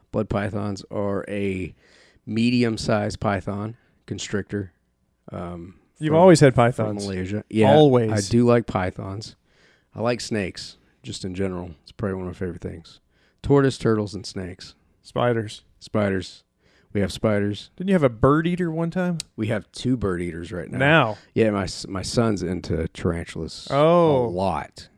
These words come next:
Speaker 2: I would have never guessed.
Speaker 1: Yeah, he, he, uh,
Speaker 2: Picking up the old man's
Speaker 1: <laughs> he, he, like, it was crazy, too, 'cause I didn't have any.
Speaker 2: Those
Speaker 1: And he
Speaker 2: things would get the size of a dinner plate, right?
Speaker 1: They will. They get twelve inches.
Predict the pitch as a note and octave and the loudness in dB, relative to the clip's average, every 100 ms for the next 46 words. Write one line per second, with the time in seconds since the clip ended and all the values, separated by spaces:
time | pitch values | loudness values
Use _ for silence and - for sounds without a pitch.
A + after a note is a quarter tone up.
0 | _ - B2+ C3 A#2+ B2+ A#2+ A#2 C3 A#2 | _ -4 -2 -2 -4 -4 -4 -4 -4 -6
1 | - - F#2+ F#2+ F#2+ E2+ D#2 G2 F2 - | -10 -10 -2 0 0 -2 -4 -4 -6 -12
2 | - G#2 F2+ F2 E2 D3+ D3+ C#3+ - C#3+ | -14 -8 -8 -8 -2 -2 0 -2 -2 -2
3 | D3+ C#3+ D3 C#3+ C#3+ C3+ - - - - | 0 -2 -2 -2 -2 -6 -8 -10 -8 -6
4 | - - - - - - G#2 G#2 F#2+ A2+ | -4 -6 -10 -16 -8 -4 -2 -4 -4 -2
5 | G#2+ - E3 E3 A2+ - D3 A#2 G#2+ A2 | -2 2 2 2 0 2 2 2 2 2
6 | G#2 F2 A2+ D3 F#2+ E2+ F2+ _ _ _ | 2 0 0 2 0 -6 -12 _ _ _
7 | _ _ E3 G2+ G3 E3+ D3+ D#3 - B2 | _ _ -2 4 4 4 2 0 0 0
8 | C#3+ C#3+ A#2+ A#2+ C#3+ C3 A#2+ A2 A#2 B2 | 4 4 2 2 2 2 0 -2 -2 -4
9 | B2+ - _ - A2+ B2 C3+ A2 G#2 - | -6 -16 _ -12 -6 -2 0 -2 -6 -4
10 | C3+ B2+ B2 - D#2 - - - | 0 2 2 0 -8 -12 -16 -18